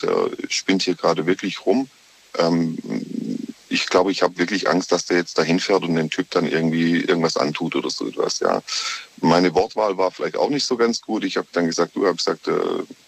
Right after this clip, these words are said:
ich werde heute Nacht noch dahin fahren.“ So nach dem Motto, weißt du, so, so dumme Sachen, so, äh, „Wenn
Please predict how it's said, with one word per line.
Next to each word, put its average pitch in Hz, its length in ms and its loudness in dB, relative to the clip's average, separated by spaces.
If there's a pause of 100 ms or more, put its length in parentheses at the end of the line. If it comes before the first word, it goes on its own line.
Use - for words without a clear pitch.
(300)
ich - 220 -12
werde 90 240 2
heute 82 200 -2
Nacht 80 220 0
noch 76 140 -4
dahin 85 320 0
fahren.“ 95 500 2 (460)
So 95 160 2
nach 98 80 2
dem 78 80 -4
Motto, 85 400 0
weißt 78 220 0
du, - 40 -4
so, 78 160 -6
so 76 160 -6
dumme 87 300 -2
Sachen, 87 320 0
so, 82 340 0
äh, - 560 -6
„Wenn - 540 0